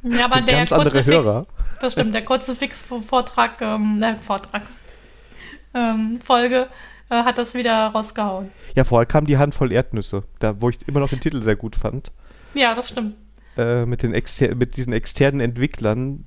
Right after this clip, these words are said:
Speaker 2: die da von einem eingekauft wurden und der sich gewundert hat, dass nichts geklappt hat.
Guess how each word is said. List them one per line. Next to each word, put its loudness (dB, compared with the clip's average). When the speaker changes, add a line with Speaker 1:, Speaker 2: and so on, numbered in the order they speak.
Speaker 2:
die 0
da 6
von 0
einem 2
eingekauft 0
wurden -2
und -6
der 2
sich -8
gewundert -4
hat, -2
dass -6
nichts -8
geklappt -4
hat. -6